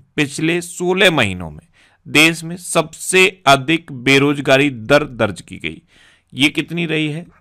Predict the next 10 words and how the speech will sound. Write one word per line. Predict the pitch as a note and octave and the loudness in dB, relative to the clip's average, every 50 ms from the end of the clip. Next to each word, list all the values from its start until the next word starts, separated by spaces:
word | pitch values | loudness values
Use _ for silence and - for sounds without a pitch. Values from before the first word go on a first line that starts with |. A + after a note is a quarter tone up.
| _ _ _ D3 | _ _ _ 2
एट | D3 D3+ D#3+ E3+ E3 - | 4 4 4 4 2 -2
पॉइंट | C#3 - - C#3 C3 B2+ C#3 C#3+ - - _ - | -10 -8 -4 -2 -2 0 -2 -4 -10 -16 _ 0
थ्री | C#3 D3 C#3 | 0 2 2
परसेंट। | C3+ - - D#2 - - F#2+ E2+ F2 G2+ | 0 -2 -8 -10 -10 -12 -14 -16 -10 -4
ये | A#2 C3 C3 | -2 -2 -2
मैंने | C3 C3 C3 | 0 0 2
आपको | B2+ B2 - - C#3+ | 0 0 -2 -8 -16
कल | C3 _ - D3+ B2+ G2+ | -16 _ 0 0 0 0
बताया | - E2 - C2+ C2 A#1 | -2 -6 -10 -12 -16 -16
था। | - _ - - _ | -18 _ -20 -20 _